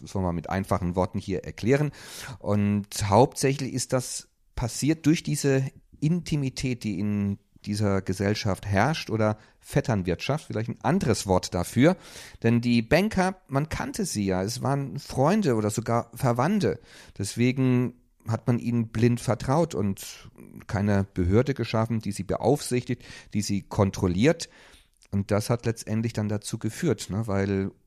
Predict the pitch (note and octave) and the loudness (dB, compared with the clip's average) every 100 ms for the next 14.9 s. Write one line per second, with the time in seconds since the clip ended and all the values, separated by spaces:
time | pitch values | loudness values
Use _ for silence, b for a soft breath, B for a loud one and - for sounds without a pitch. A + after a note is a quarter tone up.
0 | _ - A2+ A#2 A2+ G#2+ A2 G#2+ G2+ F#2+ | _ -2 -2 0 -4 -4 -2 -2 -2 0
1 | G#2+ C3 E3 C3 - - - A2 B2 B2+ | 0 0 -2 -4 -8 -18 -6 2 2 2
2 | A2+ - A#2 - - A2 G#2+ G2 A#2 E3 | -2 0 0 2 2 2 4 6 6 6
3 | E3+ E3 B B B B - A2 A#2 B2 | 4 0 B B B B -6 2 4 6
4 | B2 B2 A#2+ A2 G#2+ F#2 A#2+ A2+ B2 A#2 | 6 4 -2 0 0 0 0 -2 2 2
5 | A2+ A2+ - G#2 - - C3+ C#3+ D3 - | 2 0 0 -2 -2 -2 2 4 2 -2
6 | - B2+ D3 C3 A#2+ B2 - G#2+ A#2 F3 | 0 2 2 4 4 2 2 2 4 0
7 | - A#2 A2 - B2 - - A2+ A2 - | 0 0 2 2 2 0 0 0 0 -2
8 | - - A#2 A#2+ F#2+ A2 - A2 G#2 G2+ | -12 -10 -4 -4 -4 -6 0 2 2 0
9 | G#2 G2 - B2+ E3 E3 B B B G#2 | -4 -2 0 2 0 -2 B B B -6
10 | G#2 - - D#2+ A2+ - G#2 A#2+ B2 A2+ | -4 -6 -2 0 0 -2 -2 0 2 2
11 | A2+ - B2 C#3 B2+ A#2+ A2+ G#2 G2+ A#2 | 2 0 -4 -2 0 0 2 0 0 0
12 | A2 - G2 G#2 - A#2+ G#2 G#2 G#2+ - | 0 0 0 0 0 2 4 4 2 -2
13 | _ G#2 G2 G2 G#2 G2+ G2 G#2 F#2+ - | _ 0 4 4 4 2 0 -4 -4 -2
14 | G2 A2 - - - G#2+ A2 G#2 | 0 0 -2 -10 -4 2 2 2